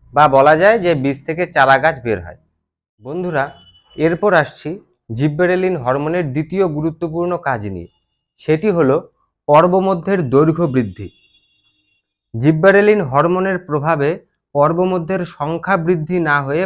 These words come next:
পর্বমধ্যের দৈর্ঘ্য বৃদ্ধি ঘটে। এই গাছটিতে জিব্বেরেলিন হরমোন প্রয়োগের ফলে গাছটি লম্বায় বৃদ্ধি পেয়েছে। তোমরা দেখতেই পাচ্ছ এই গাছটিতে তিনটি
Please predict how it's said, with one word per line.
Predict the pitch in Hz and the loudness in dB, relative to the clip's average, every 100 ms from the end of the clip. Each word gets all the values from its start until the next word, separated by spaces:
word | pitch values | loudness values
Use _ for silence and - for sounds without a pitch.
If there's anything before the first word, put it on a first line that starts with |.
| 185 | -4
পর্বমধ্যের | 139 139 156 170 165 156 190 135 | -2 0 0 -4 -4 -6 -6 -4
দৈর্ঘ্য | 120 147 160 165 | -2 0 0 -2
বৃদ্ধি | 165 147 131 151 | -2 -4 -4 -6
ঘটে। | 117 107 - _ _ _ _ _ _ _ _ _ _ _ _ _ _ _ _ _ _ _ | -8 -12 -16 _ _ _ _ _ _ _ _ _ _ _ _ _ _ _ _ _ _ _
এই | 156 190 165 | 4 4 6
গাছটিতে | 147 160 - 202 156 147 196 - _ - | 4 4 2 -2 2 0 0 -10 _ -8
জিব্বেরেলিন | 117 151 156 190 190 196 196 | 2 2 4 4 6 4 2
হরমোন | 135 143 165 185 180 | 2 2 2 -2 -2
প্রয়োগের | 151 165 170 180 | 2 4 4 0
ফলে | - 131 160 185 _ _ | 0 0 0 -2 _ _
গাছটি | 131 135 - 196 | 0 0 -2 0
লম্বায় | 147 139 151 185 151 | 2 2 2 0 0
বৃদ্ধি | 135 131 131 | -4 -4 -4
পেয়েছে। | 110 95 - 87 _ _ _ _ _ _ _ _ _ - | -4 -6 -12 -20 _ _ _ _ _ _ _ _ _ 0
তোমরা | 156 175 151 | 4 6 6
দেখতেই | 156 165 220 180 | 4 4 2 4
পাচ্ছ | 160 - 151 208 _ _ - | 2 2 -2 -2 _ _ 2
এই | 165 180 | 4 6
গাছটিতে | 147 156 160 190 151 151 196 - _ _ _ - | 6 6 2 -8 0 0 0 -8 _ _ _ 2
তিনটি | 220 226 196 | 4 4 4